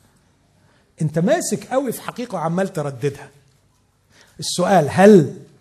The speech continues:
تيقنت بها في عقلك؟ الرسول هنا بيدي أمر، بيقول: "فليتيقن كل واحد في عقله". يا، يا أخ ماهر، الله يسامحك،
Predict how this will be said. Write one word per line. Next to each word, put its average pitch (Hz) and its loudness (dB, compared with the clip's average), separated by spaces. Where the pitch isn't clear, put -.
تيقنت 131 -4
بها 120 -8
في 123 -16
عقلك؟ 143 -20
الرسول 151 -4
هنا 294 0
بيدي 233 0
أمر، 320 0
بيقول: 202 2
"فليتيقن 175 2
كل 311 4
واحد 180 0
في 349 2
عقله". - -20
يا، 247 -8
يا 214 -10
أخ - -16
ماهر، 208 -12
الله 208 -12
يسامحك، 143 -16